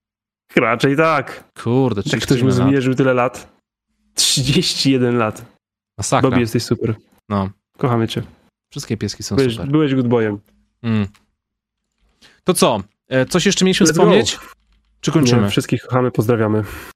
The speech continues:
Speaker 2: Mam nadzieję, że odcinek się wam spodobał. Pamiętajcie o tych wszystkich rzeczach, które nam mogą pomóc z waszej strony, czyli kciuk, subskrypcja, miłe słowo.
Speaker 1: Z, z,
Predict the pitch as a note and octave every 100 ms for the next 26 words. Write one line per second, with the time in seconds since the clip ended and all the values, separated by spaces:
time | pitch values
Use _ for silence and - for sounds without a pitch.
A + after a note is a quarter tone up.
0 | _ - D3+ C#3+ C3+ B2 B2 C#3 A#2+ A#2+
1 | A2 - D#3 D#3 E3 D#3+ C3+ B2+ B2 B2
2 | - B2 A2+ A2 G#2+ - G2+ G2 G#2 G2
3 | G#2+ F#2+ - G#2 - G2+ G#2+ G#2 G2 A2
4 | G#2 G#2 A2 A#2+ A#2+ D3+ B2+ G2+ - -
5 | G#2+ A2+ G#2+ G2+ - B2 G#2+ F#2+ - F2
6 | - - D#3+ D3+ - _ _ _ _ _
7 | _ - - - C3 - C3+ A#2+ A#2 _
8 | _ _ _ _ _ _ _ _ _ B2+
9 | G#2+ G2+ - A2 G#2 G#2 G2+ - _ _
10 | _ _ _ _ _ _ _ _ - D3+
11 | A#2 B2 C#3 D3 C3 C3 B2+